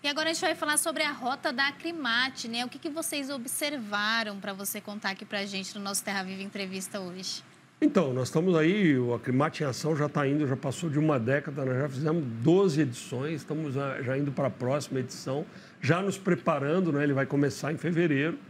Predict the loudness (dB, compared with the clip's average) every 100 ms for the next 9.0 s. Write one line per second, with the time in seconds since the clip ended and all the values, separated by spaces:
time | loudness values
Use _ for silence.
0 | -20 -20 -20 -16 -8 -2 2 2 2 2
1 | 2 2 0 2 2 0 -2 0 0 2
2 | 0 0 0 0 0 -2 -4 -2 0 2
3 | 2 2 -4 -2 -4 0 -2 0 0 0
4 | 0 0 2 2 0 0 2 4 4 2
5 | -4 -16 -20 -20 -20 -20 -20 _ -2 2
6 | 2 2 -2 -10 -4 -4 2 2 2 0
7 | 2 2 2 2 2 0 -2 2 4 4
8 | 2 -4 -2 -2 0 -2 -2 -2 -2 0